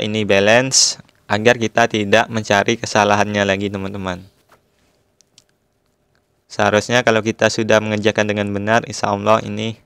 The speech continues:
nominalnya akan sama, teman-teman. Bismillahirrahmanirrahim. Oke, kita enter. Bismillahirrahmanirrahim.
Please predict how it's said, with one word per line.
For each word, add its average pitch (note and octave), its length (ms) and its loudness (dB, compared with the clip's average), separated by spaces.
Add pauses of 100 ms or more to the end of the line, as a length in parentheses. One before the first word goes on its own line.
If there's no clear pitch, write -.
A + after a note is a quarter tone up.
(180)
nominalnya G#2 560 -4
akan G#2 240 -6
sama, G2+ 320 -2
teman-teman. G2 480 -10 (880)
Bismillahirrahmanirrahim. F#2+ 1400 -8 (880)
Oke, A#2 240 0
kita A2 240 -8
enter. A2 400 -6
Bismillahirrahmanirrahim. G2+ 960 -4